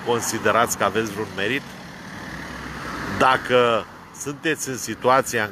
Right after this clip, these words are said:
care puteți invoca faptul că penalii sunt incriminabili, v-ar fi mult mai ușor politic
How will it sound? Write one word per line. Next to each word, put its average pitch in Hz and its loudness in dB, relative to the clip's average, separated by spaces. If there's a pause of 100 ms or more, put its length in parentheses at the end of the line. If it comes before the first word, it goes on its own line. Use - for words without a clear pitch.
care 104 2
puteți 117 -4
invoca 104 0
faptul 104 -2
că 98 -2
penalii 90 0 (1040)
sunt - 0
incriminabili, 104 0 (680)
v-ar 117 6
fi - -4
mult 185 -2
mai 147 6
ușor 117 0
politic 104 -4